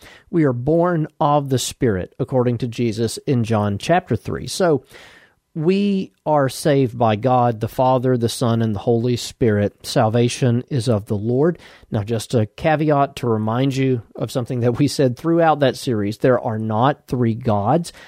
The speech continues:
but there is one God who exists as Father, Son, and Holy Spirit. And we call this the Trinity, or the triunity, the three-in-one Godhead.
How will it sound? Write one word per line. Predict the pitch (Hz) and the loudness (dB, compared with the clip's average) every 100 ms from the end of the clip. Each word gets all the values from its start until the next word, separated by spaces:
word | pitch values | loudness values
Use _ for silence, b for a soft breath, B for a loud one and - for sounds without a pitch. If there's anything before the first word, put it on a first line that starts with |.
| B B | B B
but | 135 117 | -2 0
there | 131 120 | 2 0
is | 110 - | 0 -4
one | 127 170 254 214 | -2 0 0 2
God | 101 87 90 98 - | 0 0 -2 -8 -8
who | - 170 180 175 - | -2 2 2 0 -2
exists | 151 120 131 113 104 - - | -4 -2 0 2 0 -4 -4
as | 117 117 | -2 -2
Father, | - 120 107 110 | -2 0 2 0
Son, | 107 - 107 | -2 -2 -2
and | 107 104 | -2 -2
Holy | 101 95 | -4 -4
Spirit. | 104 - 196 135 95 - | -6 -4 0 0 -2 -8
And | 160 | -6
we | 139 | -4
call | 127 185 202 | -2 -2 0
this | 202 - | -2 -2
the | 180 | -10
Trinity, | - 151 135 120 135 123 B B B | -2 0 0 0 0 -2 B B B
or | - | -2
the | 131 123 | 0 0
triunity, | - 156 147 151 151 147 - 151 147 131 117 - 110 95 104 | -2 0 2 2 0 -2 -4 0 2 2 0 -2 -6 -6 -4
the | 117 | -4
three-in-one | 104 - 143 147 151 139 123 120 | -2 -2 0 2 4 4 2 2
Godhead. | 110 104 98 - 101 98 | 0 0 -2 -4 -6 -6